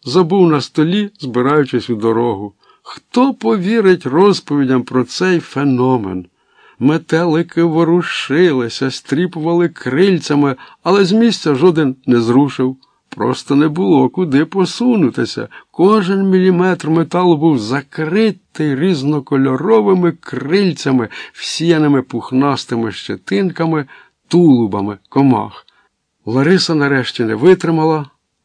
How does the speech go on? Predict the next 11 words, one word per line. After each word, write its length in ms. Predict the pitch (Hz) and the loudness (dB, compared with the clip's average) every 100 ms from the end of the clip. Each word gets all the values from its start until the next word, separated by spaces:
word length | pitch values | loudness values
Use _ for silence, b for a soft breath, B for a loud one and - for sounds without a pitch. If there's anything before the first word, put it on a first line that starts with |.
| _ | _
торкнула 760 | 202 202 185 175 202 208 151 127 | 0 0 0 0 2 2 2 -2
пальцем 680 | - 165 180 139 135 127 - | 0 2 2 0 -2 -2 -4
оксамитової 880 | 135 127 - 135 143 165 - 127 123 | -8 -8 -4 0 2 2 0 2 0
поверхні 600 | 110 120 127 117 113 107 | 0 0 0 -2 -4 -6
крила, 600 | - 117 113 120 185 202 185 b b - | -6 -4 -2 0 0 -2 -6 b b -4
помереженого 800 | 165 165 165 170 151 160 151 | 0 2 2 0 0 0 0
візерунком, 840 | 156 156 147 151 165 165 135 151 143 _ _ _ _ | 0 0 2 2 4 2 0 -2 -2 _ _ _ _
що 220 | - 139 | -8 0
в 60 | 139 | 4
ньому 340 | 135 147 135 | 6 6 4
вгадувалася 840 | 120 107 135 127 123 127 113 123 | 2 -2 -2 0 0 0 -4 -8